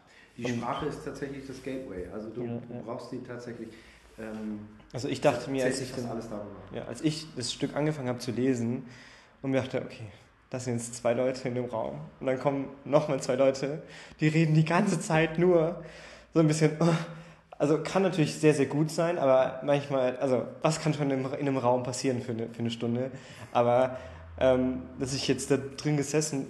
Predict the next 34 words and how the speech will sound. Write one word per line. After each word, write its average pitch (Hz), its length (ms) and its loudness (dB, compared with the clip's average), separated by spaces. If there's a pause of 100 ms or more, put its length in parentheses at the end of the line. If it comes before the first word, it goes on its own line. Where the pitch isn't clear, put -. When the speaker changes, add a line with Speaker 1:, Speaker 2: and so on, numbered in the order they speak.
Speaker 2:
war, 131 640 0
fand 131 240 -4
ich 127 100 0
jetzt, 127 380 -6
okay, 131 300 -2
gut, 131 200 -2
ich 127 160 -8
war 120 140 2
auf 120 80 -4
jeden 143 120 0
Fall 131 340 0 (180)
unterhalten 135 560 -2
für 127 360 -2 (280)
die, 131 200 -2
die 127 120 -2
Zeit, 127 400 -8
die 123 40 -4
es 120 120 -10
gedauert 135 420 -8
hat. 131 160 -12 (420)
Ähm, 117 240 0
was 117 300 -8 (180)
man - 140 -10
auch 147 140 -2
erstmal 139 200 -4
schaffen 131 280 -4
muss. 117 160 -4
Erstens 131 360 -4
als 117 360 -6
Schauspieler 160 420 -4
natürlich, 151 280 -4
aber 117 120 -6
auch 123 380 -2
als 110 420 -10